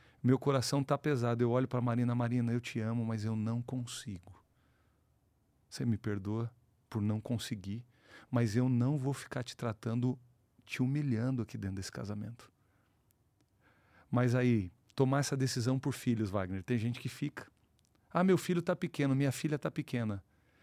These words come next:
Mas também continua, sabe, apurrinhando, batendo, lembrando, jogando na cara. Você já pensou, Jesus com Maria Madalena? "Você tá aqui de novo, filha?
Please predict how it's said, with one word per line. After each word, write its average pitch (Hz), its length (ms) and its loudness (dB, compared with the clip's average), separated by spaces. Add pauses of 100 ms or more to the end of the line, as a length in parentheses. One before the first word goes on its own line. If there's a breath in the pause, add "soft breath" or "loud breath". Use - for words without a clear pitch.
(240 loud breath)
Mas 135 380 4
também 143 380 0
continua, 156 720 -2 (1300)
sabe, 160 300 0
apurrinhando, 170 840 2
batendo, 156 640 0
lembrando, 156 640 4
jogando 151 420 2
na 170 140 0
cara. 156 480 0 (840 soft breath)
Você 202 160 2
já 214 100 6
pensou, 131 560 4 (220)
Jesus 127 520 4
com - 140 -4
Maria 135 300 4
Madalena? 110 600 2 (320)
"Você - 200 0
tá 262 100 4
aqui 233 200 4
de 185 120 6
novo, 156 320 8
filha? 107 400 4